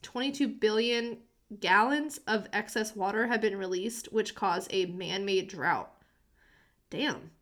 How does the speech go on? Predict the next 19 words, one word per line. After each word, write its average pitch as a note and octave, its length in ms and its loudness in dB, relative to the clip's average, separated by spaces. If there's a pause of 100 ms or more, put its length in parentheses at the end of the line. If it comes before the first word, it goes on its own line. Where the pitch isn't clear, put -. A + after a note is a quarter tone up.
(720)
This C#4 240 4
coincidentally A3 680 2
came A#3+ 280 0
at C#4 100 2
the C#4+ 60 -2
time G3+ 420 0 (100)
when G#3 300 0
outdoor A3+ 420 2
water G3 240 4
use G3 480 -4 (160)
restrictions G#3+ 720 -2
were A3 140 2
being G3 260 2
put A3+ 280 0
in A3 120 -2
place G#3 420 0
by F3 180 -4
local E3 260 -4
governments. G2+ 720 -12